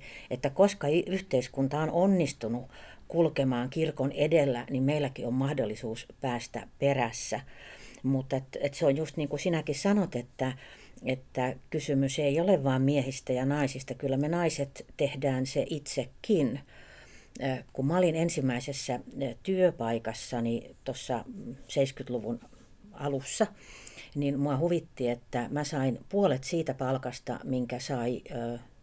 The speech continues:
mies. Ö, nuori mies, ö, nuori mies tuli aina, ö, se oli myyntitöissä ja tuli sitten aina sieltä, sieltä myyntiedustajien kanssa humalassa taikka krapulassa ja sitten naiset keitti sille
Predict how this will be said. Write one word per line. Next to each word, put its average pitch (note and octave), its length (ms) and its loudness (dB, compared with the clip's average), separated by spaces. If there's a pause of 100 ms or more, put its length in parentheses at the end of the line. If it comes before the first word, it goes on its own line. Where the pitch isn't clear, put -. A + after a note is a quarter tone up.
(200)
mies. - 580 -2 (1000)
Ö, - 40 -6
nuori C#3+ 320 0
mies, D3 500 0 (200)
ö, B2 200 0
nuori F3+ 300 4
mies E3+ 480 2
tuli D3 260 0
aina, C#3 460 0 (720)
ö, - 360 -10 (540)
se C#3+ 60 -2
oli C#3 80 2
myyntitöissä D3+ 760 6
ja C#3 80 0
tuli D3 220 -2
sitten C#3+ 340 -4
aina C#3+ 260 2
sieltä, C3+ 440 -6 (160)
sieltä C#3 280 -2
myyntiedustajien C3+ 880 0
kanssa B2+ 520 -4 (100)
humalassa C3 500 -2
taikka A#2 280 -8
krapulassa D#3 680 -2
ja C3+ 160 0
sitten C3+ 400 -4
naiset C3 400 -2
keitti A#2 300 -6
sille A2+ 220 -8